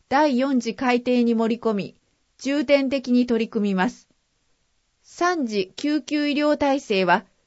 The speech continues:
救命救急センターが未設置の中生医賀保健医療圏に平成二十一年度までの設置を目指します。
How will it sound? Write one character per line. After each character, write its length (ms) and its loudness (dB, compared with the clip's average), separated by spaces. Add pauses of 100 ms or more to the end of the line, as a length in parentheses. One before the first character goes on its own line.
(200)
救 320 2
命 280 -2
救 260 -4
急 240 -4
セ 220 -2
ン 100 -2
タ 180 2
ー 60 0
が 280 2
未 180 -4
設 420 -4
置 60 -4
の 200 -2 (360)
中 300 0
生 300 2
医 200 -4
賀 160 4
保 180 -2
健 460 -4
医 40 -4
療 240 2
圏 300 -2
に 220 -8 (300)
平 260 0
成 260 -2
二 220 -4
十 180 -2
一 220 -4
年 200 0
度 120 0
ま 120 -2
で 120 0
の 180 -6
設 340 -6
置 140 -2
を 80 4
目 120 0
指 180 0
し 160 -10
ま 120 -2
す。 220 -16